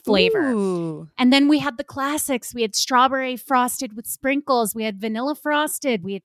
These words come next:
Speaker 1: glazed. Um, and I really enjoyed that. But yeah, I did have a stomach
Speaker 2: Did
Speaker 1: ache.
Speaker 2: you have one or did you eat a bit of many?
Speaker 1: I,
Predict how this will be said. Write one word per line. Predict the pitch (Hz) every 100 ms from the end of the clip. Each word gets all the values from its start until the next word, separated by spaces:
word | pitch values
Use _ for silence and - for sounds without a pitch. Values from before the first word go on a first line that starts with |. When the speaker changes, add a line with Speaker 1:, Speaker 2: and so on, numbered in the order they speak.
| -
Speaker 1:
glazed. | 233 254 302 311 285 185 - _ _ _ _ -
Um, | 233 220 202 190 _ _ _ _ _ _ _
and | 254
I | 233
really | 226 220 214
enjoyed | 202 196 180 175
that. | 71 -
But | 233 220
yeah, | 208 - _ _
I | 220
did | 233 262
have | 269 285
a |
stomach | 269 214 196
Speaker 2:
Did | 202
Speaker 1:
ache. | 190
Speaker 2:
you | 214 220
have | 214 202 180
one | 170 190 196 220 254 294
or | -
did | 196 190 165
you | 185
eat | - 175 - _ _
a | 175 170
bit | _ 170 170 - -
of | 160 156
many? | 156 151 120 85 147 _ _ _ -
Speaker 1:
I, | 131 262 285 220